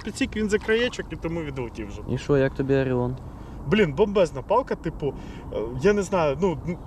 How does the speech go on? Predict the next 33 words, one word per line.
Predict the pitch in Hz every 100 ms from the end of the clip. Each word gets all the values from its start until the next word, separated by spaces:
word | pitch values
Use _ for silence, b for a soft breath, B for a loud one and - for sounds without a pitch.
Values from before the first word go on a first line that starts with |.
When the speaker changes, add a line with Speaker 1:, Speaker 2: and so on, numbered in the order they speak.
| 143 139
Speaker 1:
<laughs> | 175 - - - 143
дуже | 214 170
чутлива, | 160 - 170 214 214 143 123
це | -
прикольно, | 156 170 190 175
при | -
тому, | 165 151
що | 156
нуль | 156
шостий | 151 180 - 160
шнур, | - 196 220 B B B B -
е, | 139 131 135
і | 135 151 156 151 135
при | 147
цьому | 180 185 160 143 127 123 123
дуже | 170 165 143
гарно, | 139 131 120 -
типу, | 127 -
відпрацьовує, | 120 - 139 - 180 170 147 127 - - - -
кайф. | 139 113 - -
А | 139 135
закид — | 120 135 180 - 135 - - - - B B B B
за | 123 135
космос. | 120 113 120 117
Speaker 2:
Да, | 113
ми | 107 120
ненадовго | 135 139 135 139 131 131
з |
Владосом | 123 131 131 - 131
махнулися | 131 - 135 127 -
палками, | 127 165 185 143 104 92
тому | 98 104
що | - -